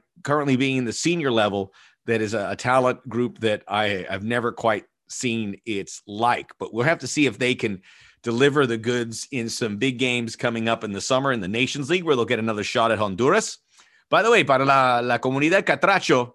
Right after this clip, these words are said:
en Los Ángeles, felicidades. Honduras going back to the Olympics. They made the semifinals last time out,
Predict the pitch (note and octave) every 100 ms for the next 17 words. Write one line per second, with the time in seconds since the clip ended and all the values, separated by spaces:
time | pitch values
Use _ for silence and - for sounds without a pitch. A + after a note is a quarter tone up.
0 | _ C3+ C3 - E3 D3+ B2 G#2 D3 D#3+
1 | A3+ G#3 F3+ B2+ F2+ - - - _ _
2 | _ _ _ _ A#2 A#2 C3+ - B2 A#2+
3 | A#2+ A#2+ - G#2 G#2 A#2+ - - B2+ C#3
4 | A3 E3 - D#3+ F#3 - - A#2+ F3+ C3
5 | G2 E2+ - - F2+ E2+ D#2+